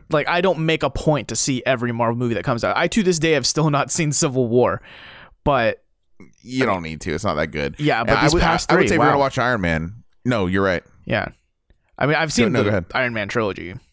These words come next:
Speaker 1: So there's that.
Speaker 2: Yeah, the first Iron Man is still awesome.
Speaker 1: Oh, yeah. But
Speaker 2: Yeah.
Speaker 1: no, so Black
Speaker 2: So
Speaker 1: Panther,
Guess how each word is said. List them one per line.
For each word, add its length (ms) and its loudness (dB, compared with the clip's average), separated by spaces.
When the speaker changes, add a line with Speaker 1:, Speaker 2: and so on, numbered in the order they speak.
Speaker 1:
So 80 -14
there's 120 -12
that. 80 -4
Speaker 2:
Yeah, 140 2
the 120 -2
first 300 0
Iron 260 0
Man 180 -2
is 60 -6
still 200 0
awesome. 480 -2
Speaker 1:
Oh, 140 2
yeah. 220 -4
But 140 0
Speaker 2:
Yeah. 40 -2
Speaker 1:
no, 160 0
so 260 2
Black 300 0
Speaker 2:
So 60 -6
Speaker 1:
Panther, 640 0